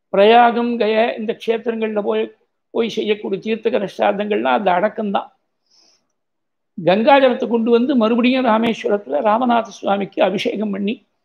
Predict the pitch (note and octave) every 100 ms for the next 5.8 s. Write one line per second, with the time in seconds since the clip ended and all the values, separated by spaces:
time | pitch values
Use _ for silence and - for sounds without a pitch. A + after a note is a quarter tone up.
0 | _ _ _ _ - A3+ C4+ C#4 C4 B3
1 | A#3 B3 G3+ - B3 A#3+ A#3 G#3+ A3 A3+
2 | C4 G#3+ G3 A3+ A#3+ G#3+ G#3+ G#3 G#3 C#4
3 | C4 A#3 A#3 A3+ - A3+ A#3+ G#3+ G#3 G#3
4 | G3+ B3 B3 _ _ _ _ - A#3+ G#3
5 | A3 G#3 F#3 A3+ A3+ F3 D#3+ -